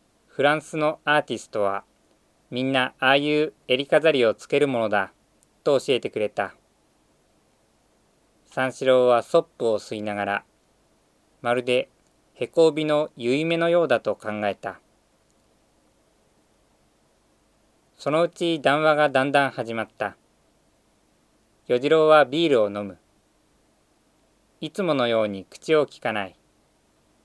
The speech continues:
さすがの男も、今日は少し慎んでいると見える。三四郎が小さな声で、「ちと、ダーターファブラをやらないか？」と言うと、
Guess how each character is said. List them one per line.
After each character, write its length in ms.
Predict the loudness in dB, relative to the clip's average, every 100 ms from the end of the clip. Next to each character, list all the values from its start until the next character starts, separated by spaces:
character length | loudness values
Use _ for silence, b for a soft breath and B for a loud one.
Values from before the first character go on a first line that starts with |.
| _ _ _ _ _ _
さ 180 | -6
す 140 | -6 0
が 140 | 0
の 160 | 2 0
男 320 | 0 0 0
も、 260 | -2 -4 -8 _ _ _ _ _ _ _ 2
今 120 | 4
日 20 | 6
は 220 | 4 2
少 240 | -2 -2
し 340 | -2 -4 -8 -10
慎 480 | -14 -10 -8 -6 -4
ん 20 |
で 80 | -4
い 40 |
る 80 | -4
と 160 | -6 -8
見 140 | -8
え 80 | -10
る。 120 | -10 -16 _ _ _ _ _ _ _ _ _ _ _ _ _ _ _ _ _
三 220 | -6 -4
四 100 | 0
郎 180 | 2 4
が 100 | 0
小 200 | -2 -6
さ 140 | -4
な 120 | -6 -6
声 240 | -4 -2
で、 200 | -4 -8 _ _ _ _ _ _ _ _ _ _ _
「ち 140 | -12
と、 520 | 0 2 4 0 -2 -4 _ _ _ -10
ダ 280 | 2 6 6
ー 20 |
タ 220 | 8 6
ー 20 |
フ 80 | 6
ァ 40 | 2
ブ 120 | 4
ラ 140 | 4
を 260 | 2 0 -4
や 120 | 0
ら 120 | 2
な 120 | 2
い 80 | 0
か？」 380 | -2 -2 0 -2 _ _ _ _ _ _ _ _ _ _ -2
と 100 | 0
言 220 | 0 -2
う 20 |
と、 340 | 0 0 0